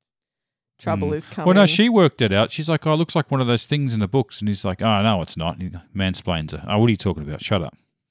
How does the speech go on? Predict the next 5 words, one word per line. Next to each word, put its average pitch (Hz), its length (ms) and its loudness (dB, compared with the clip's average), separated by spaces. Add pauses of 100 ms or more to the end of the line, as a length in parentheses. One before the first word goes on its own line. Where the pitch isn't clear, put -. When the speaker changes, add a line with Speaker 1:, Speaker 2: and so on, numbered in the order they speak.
(300)
Speaker 1:
<laughs> 302 60 -14 (260)
He 440 80 -2 (100)
does 494 320 -6 (140)
not. - 680 -2 (140)
Speaker 2:
<laughs> - 320 -12